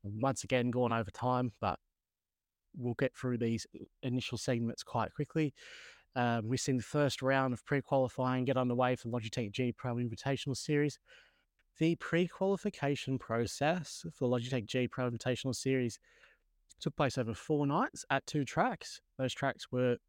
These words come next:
Phillip Island and Winton, uh, where a combined lap time from the both circuits was made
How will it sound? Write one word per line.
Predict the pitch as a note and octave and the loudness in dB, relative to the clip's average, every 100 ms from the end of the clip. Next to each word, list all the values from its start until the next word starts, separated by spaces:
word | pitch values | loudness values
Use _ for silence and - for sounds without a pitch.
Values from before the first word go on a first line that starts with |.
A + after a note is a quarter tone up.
| _ | _
Phillip | - D3+ C3+ C#3+ | -2 0 2 2
Island | D3 E3+ F3 E3 | 2 4 2 -2
and | B2 A#2 A2+ | -2 0 0
Winton, | A#2 C3 - D#3+ F3+ - _ _ _ _ _ B2+ | 0 -2 0 -2 -2 -8 _ _ _ _ _ 0
uh, | A#2+ A2+ A2+ A2+ - _ | 2 2 2 -2 -8 _
where | C3 C3 B2+ B2+ B2 B2 - _ _ _ _ _ _ _ _ _ _ | -2 2 4 4 2 0 -4 _ _ _ _ _ _ _ _ _ _
a | B2+ | -2
combined | A#2+ - C3 C3+ D#3 D#3+ | -2 -2 0 2 4 4
lap | C3+ C3+ - | 2 0 -2
time | - A2 G#2 G2+ | -6 -4 -2 -4
from | - B2 | -4 -2
the | |
both | G#2+ A2+ G#2 | 0 0 0
circuits | - A2 - - - - - _ _ _ _ _ _ _ _ _ _ _ _ _ _ _ _ _ _ - | -4 -4 -4 -8 -12 -16 -18 _ _ _ _ _ _ _ _ _ _ _ _ _ _ _ _ _ _ -14
was | C3+ A#2+ G#2+ | -6 -4 -2
made | A#2+ A#2 A2+ A2+ | -2 0 -2 -4